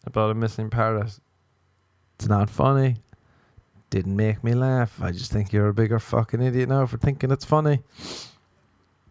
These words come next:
Um, but I think these are genuine. So shout out to, shout out, shout out, shout out to, to, uh, missing man, Anton. Who names a parrot Anton too? Unless, like,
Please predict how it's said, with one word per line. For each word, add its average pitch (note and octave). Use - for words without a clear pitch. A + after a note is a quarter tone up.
Um, G2
but G#2
I A#2
think D3
these B2+
are G#2
genuine. A2+
So F#2+
shout A2+
out G#2+
to, G#2
shout B2+
out, A#2+
shout B2+
out, A#2+
shout A#2+
out A#2+
to, A2+
to, A2+
uh, G#2+
missing G2+
man, F#2+
Anton. G2+
Who C3
names C#3
a A#2
parrot A2
Anton G2
too? F2
Unless, F#2+
like, G2+